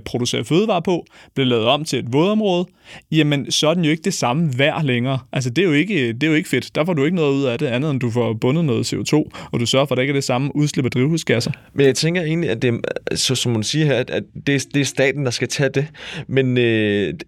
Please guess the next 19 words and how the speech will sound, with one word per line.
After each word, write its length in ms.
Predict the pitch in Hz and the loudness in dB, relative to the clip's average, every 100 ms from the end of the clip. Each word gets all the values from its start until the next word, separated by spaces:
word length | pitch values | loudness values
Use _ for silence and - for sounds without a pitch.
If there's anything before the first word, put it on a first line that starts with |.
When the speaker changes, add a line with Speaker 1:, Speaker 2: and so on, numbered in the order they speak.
| - | -4
Speaker 2:
i 120 | 170 | -2
og 80 | 175 | 0
for 60 | 147 | 0
sig 280 | 143 151 | 0 0
giver 120 | 170 160 | 0 0
det 100 | 131 | 0
vel 80 | |
egentlig 260 | 127 165 185 | -2 -2 0
også 240 | 120 156 | 0 0
god 200 | 175 170 | -2 -2
mening, 400 | 147 135 143 190 | 0 0 0 0
hvis 180 | 175 143 | -2 -2
man 140 | 139 127 | -4 -4
tænker 320 | 147 156 175 | -2 0 0
lidt 240 | 151 165 | -2 -2
mere 120 | 143 | 0
holistisk 560 | 135 127 131 - 156 - | 0 0 0 -2 -4 -2
på 120 | 127 | 0
det. 140 | 113 | 0